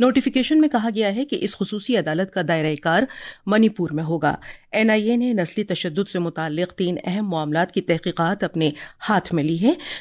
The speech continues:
جو تین مئی دو ہزار تئیس میں پیش آئے تھے۔ منی پور میں اس وقت، اس وقت صدر راج ہے جو نو فروری کو اس وقت کے وزیر اعلیٰ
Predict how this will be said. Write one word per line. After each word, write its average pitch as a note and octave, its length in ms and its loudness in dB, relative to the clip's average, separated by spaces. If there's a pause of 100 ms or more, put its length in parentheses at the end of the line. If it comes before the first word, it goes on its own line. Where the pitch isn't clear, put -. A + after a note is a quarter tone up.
جو A3+ 180 4
تین B3 340 4
مئی B3+ 160 4
دو F#3 220 0
ہزار G3+ 240 0 (160)
تئیس E3 320 0
میں F3 220 2
پیش D3 260 -2
آئے D3 120 0
تھے۔ - 220 0 (1080)
منی A#3+ 160 4
پور D4+ 200 4
میں D4+ 180 6
اس - 280 -2
وقت، C4 320 0 (400)
اس A3 160 0
وقت G3+ 160 0
صدر F3 240 0
راج F#3+ 300 2
ہے B3 160 0
جو A#3+ 160 0
نو E3+ 180 -2
فروری F3 380 -2
کو B3+ 260 -4
اس - 180 -6
وقت F3+ 180 -2
کے A3 100 4
وزیر D#3+ 340 2
اعلیٰ D#3 260 0